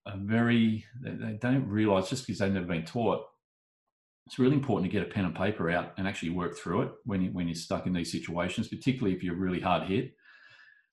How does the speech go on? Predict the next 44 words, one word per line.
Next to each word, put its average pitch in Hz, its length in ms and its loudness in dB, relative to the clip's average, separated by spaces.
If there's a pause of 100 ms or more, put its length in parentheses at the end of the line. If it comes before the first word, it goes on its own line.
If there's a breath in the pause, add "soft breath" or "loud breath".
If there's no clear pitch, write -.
(280 soft breath)
Um, 104 320 4
because 110 460 2
when 147 120 4
you 127 120 6
sit 131 280 0
down 110 320 4
and 101 120 2
you 98 120 2
work 98 200 0
through 90 200 -4
a 85 40 -8
game 101 260 0
plan 139 400 0 (380)
and, 101 280 -2
and 101 140 -2
you 95 80 -2
try 101 200 0
to 98 60 0
come 101 200 0
up 92 80 -2
with 107 80 -10
some 95 140 -4
solutions 95 600 0
and, 87 180 0
and 90 360 -2
some, 90 420 -2
um, 87 340 -2
set - 200 -6
some 87 140 -6
goals 95 440 2
and, 82 240 -2 (460 loud breath)
and 98 100 -2
all 95 120 0
those 92 240 0
sorts 85 240 -6
of 85 100 -8
things, 101 300 2
it, - 180 -2 (680 soft breath)
it 92 80 -14
gives 131 220 4
you 135 60 8
an 110 60 8
opportunity 95 800 2 (120)
to 90 480 2